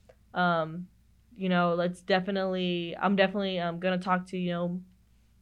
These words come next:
everybody that I can and just tell them, like, "Hey, like, I did it, you know, like, you can too." So, yeah, back home, just gonna, um,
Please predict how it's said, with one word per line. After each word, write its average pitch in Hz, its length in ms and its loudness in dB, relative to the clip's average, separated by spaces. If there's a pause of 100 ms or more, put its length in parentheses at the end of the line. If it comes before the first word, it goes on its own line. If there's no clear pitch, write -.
everybody 190 420 2
that 185 120 4
I 175 100 4
can 180 520 -2
and 165 280 -8 (160)
just - 220 -20
tell 180 220 2
them, 175 140 0
like, 165 260 -4
"Hey, 175 280 4
like, 165 240 -2
I 175 180 0
did 170 220 -2
it, 170 220 0
you 170 80 -8
know, 165 260 -4
like, 160 220 -6
you 180 120 -4
can 175 220 -4
too." 170 440 -6 (400)
So, 165 640 -2
yeah, 180 260 2
back 190 340 4
home, 185 460 0
just 180 180 -6
gonna, 170 560 -2
um, 180 320 -12